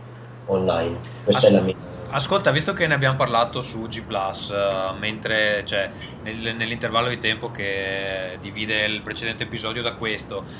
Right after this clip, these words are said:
Speaker 2: eh, hai finito anche Los Angeles Noir, eh, concordi con l'impressione di Alessandro sul finale?
Speaker 1: Sì, sì,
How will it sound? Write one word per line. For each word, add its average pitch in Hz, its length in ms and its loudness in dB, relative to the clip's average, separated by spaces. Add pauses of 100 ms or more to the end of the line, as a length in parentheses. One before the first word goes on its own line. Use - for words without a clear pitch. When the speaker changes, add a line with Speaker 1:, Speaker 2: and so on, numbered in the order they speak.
(260)
Speaker 2:
eh, 113 80 0
hai 117 500 4
finito 156 300 -4
anche 143 200 -2
Los 135 200 0
Angeles 131 320 -4
Noir, 110 340 -2
eh, 107 560 0
concordi 131 460 -2
con 123 240 -6
l'impressione 117 580 -2
di 117 80 -2
Alessandro 120 420 -4
sul - 140 -10
finale? 95 480 -12 (920)
Speaker 1:
Sì, - 460 6
sì, 113 360 4